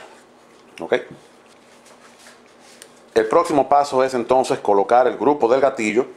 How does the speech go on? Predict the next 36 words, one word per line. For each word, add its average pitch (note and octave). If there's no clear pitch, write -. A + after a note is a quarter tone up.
Estos A2+
son C3
los B2
pasadores, A2+
pero C#3
como F#2+
vamos C#3
a D#3+
añadir A#2+
una C#3+
cartuchera C3
en A2+
el C3+
lado, A2+
pues G#2+
ya C3
quedan C3
eliminados A#2+
los A2+
pasadores, C3
los B2
podemos G#2
guardar G#2+
para A2
la B2+
historia, A#2+
y G#2
en G2+
su C3
lugar B2
pues G#2
van G#2+
a -
ocuparlo G#2
estos G2
dos -